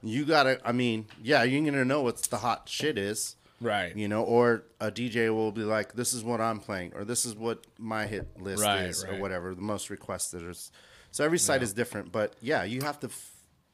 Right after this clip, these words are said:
Speaker 2: Yeah, it's, it's a wild thing, man.
Speaker 1: it's trying.
Speaker 2: So I wanted to ask you some, some, like, um, not would you rathers, but me and Rosie do this a lot, being, like, total music nerds. We go through bands.
Speaker 1: Okay.
Speaker 2: So I'm gonna give you some hits.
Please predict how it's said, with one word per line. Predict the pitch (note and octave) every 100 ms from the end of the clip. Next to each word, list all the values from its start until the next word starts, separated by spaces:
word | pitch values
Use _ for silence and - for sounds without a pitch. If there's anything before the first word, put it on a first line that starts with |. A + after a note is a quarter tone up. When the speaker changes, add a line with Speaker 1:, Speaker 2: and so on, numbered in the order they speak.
| _ _ _ - A2+ G2+ - - -
Speaker 2:
Yeah, | B2 G#2 F2
it's, | B2 D#3+
it's | F3+ F3
a |
wild | D3 B2+ A#2
thing, | A2 G#2
man. | F#2
Speaker 1:
it's | B2 -
trying. | - A#2+ A2 F#2+ F#2 - -
Speaker 2:
So | - E3
I | D3+
wanted | E3+ F3+
to | E3
ask | D3+ D3+ -
you | C#3
some, | - C3 A#2+ A2+ A2 - _ - _ _ - _ _ _ - - _ -
some, | E3+ C#3+ B2 - B2+ - _
like, | - F3+ -
um, | A#3 G#3+
not | G#3 F#3
would | F#3+ C3
you | C#3
rathers, | C3+ A2+ G2+ F#2+
but | - A#2+ - - - -
me | D#3+ G3
and | F3
Rosie | F3 D3
do | C3+ C3+
this | B2+
a | B2
lot, | A#2 F#2+
being, | A#2+ A2+
like, | G#2+ -
total | - A#2 A2 G#2 F#2+ _
music | B2+ B2 A2 G#2
nerds. | G#2 F#2 D#2 - - -
We | A#2
go | A2+ B2
through | B2 A#2
bands. | A2 F#2 E2 - _ -
Speaker 1:
Okay. | G2 G#2 - - _ _ _ -
Speaker 2:
So | - E3+
I'm | D#3
gonna | D#3
give | D#3
you | E3
some | C3+ C#3
hits. | B2 - -